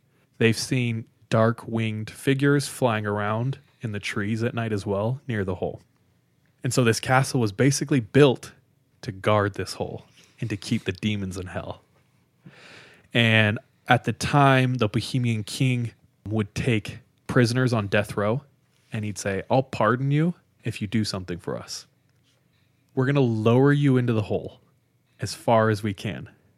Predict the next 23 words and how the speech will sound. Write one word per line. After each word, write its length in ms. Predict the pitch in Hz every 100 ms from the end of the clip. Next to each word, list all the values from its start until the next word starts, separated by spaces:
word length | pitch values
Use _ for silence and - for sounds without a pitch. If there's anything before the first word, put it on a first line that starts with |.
| _ _ _
And 100 | 117
if 120 | 107 -
you 60 |
tell 300 | - - 127
us 160 | 131 -
what 120 | 113
you 100 | 117
see, 440 | - - 92 104 - _ _ _ _ _
you're 100 | 104
free 200 | - 98
to 80 | 87
go." 220 | 85 69 - _ _ _ _ _ - - _
So 460 | - 117 107 101 -
in 100 | 131
the 80 | 113
beginning, 340 | 110 117 107 104
a 60 |
lot 200 | 107 104
of 280 | 98 92 -
prisoners 400 | - 107 104 101
took 240 | - 135 -
this 180 | 107 -
deal. 320 | 98 -